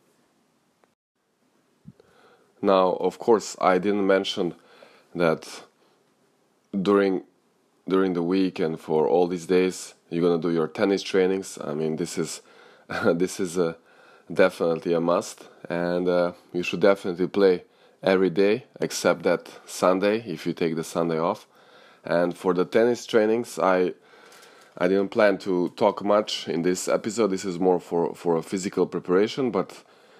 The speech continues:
um, the way I was training when I was preparing for my tournaments, it's, uh, I will play twice a day on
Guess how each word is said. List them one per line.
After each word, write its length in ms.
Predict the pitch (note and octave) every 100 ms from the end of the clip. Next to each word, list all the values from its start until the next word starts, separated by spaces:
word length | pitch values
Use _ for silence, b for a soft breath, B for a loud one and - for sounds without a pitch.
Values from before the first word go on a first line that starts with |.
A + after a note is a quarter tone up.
| b b b b -
um, 380 | E2+ F2 F2 E2 b b b b b _ _ - - -
the 120 | F2+
way 320 | F2+ G2+ G2
I 160 | F2+ F2+
was 200 | E2+ F2
training 420 | - A2 G#2 G#2+
when 160 | F#2 E2+
I 80 | E2+
was 340 | E2+ - - _
preparing 440 | - E2+ F#2+ F2+ F2
for 160 | -
my 160 | E2+ E2+
tournaments, 500 | E2+ F2+ G2 G#2+ -
it's, 360 | E2+ - - - b b b b -
uh, 220 | D#2+ D#2+
I 40 |
will 180 | E2 F2
play 320 | E2 F#2+ F2
twice 460 | E2 - F#2+ G2 -
a 60 | F2
day 300 | F#2 G2+ G2
on 360 | D#2+ D#2+ D#2+